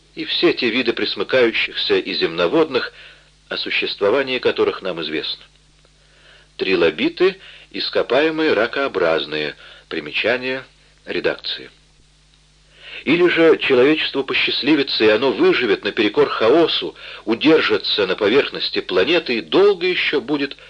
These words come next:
развиваться. До каких пор? До тех пор, пока солнце, остыв и остановясь,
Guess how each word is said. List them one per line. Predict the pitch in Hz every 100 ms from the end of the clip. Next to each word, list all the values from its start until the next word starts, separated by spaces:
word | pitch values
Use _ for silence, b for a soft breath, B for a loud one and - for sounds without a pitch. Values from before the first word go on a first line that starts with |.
| B
развиваться. | - 113 82 95 80 - - - _ _ _ _ _ _
До | 82 95
каких | 113 - 85 -
пор? | - 110 67 - - _ _ _ _ _ _ _ b b b b b
До | 82 82
тех | 110 120 -
пор, | 113 143
пока | 143 113 120
солнце, | 110 - 117 135 - 117
остыв | 101 - 113 139 -
и |
остановясь, | 113 - 101 92 92 131 -